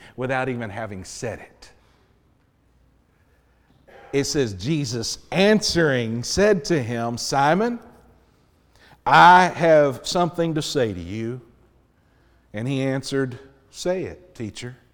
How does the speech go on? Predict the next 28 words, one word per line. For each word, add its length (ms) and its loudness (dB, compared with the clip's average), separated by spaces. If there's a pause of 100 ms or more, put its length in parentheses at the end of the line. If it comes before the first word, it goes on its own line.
(1080)
Now, 100 0
Simon 500 6
is 140 -4
a 60 -6
common 500 -2 (100)
name. 520 -6 (120)
Don't 240 -6
get 200 -6
confused 500 -8
with 80 -8
Simon 380 -4
Peter. 360 -6 (480)
This 200 -8
is 160 -6
a 120 -2
different 440 -2
Simon, 420 -4
Simon 420 -4
Fair. 260 -6
It's 160 -10
a, 100 -8 (180)
it's 180 -8
a 60 -4
very 320 -2
common 520 -6
name. 300 -8 (1300)
And 180 4
so 640 4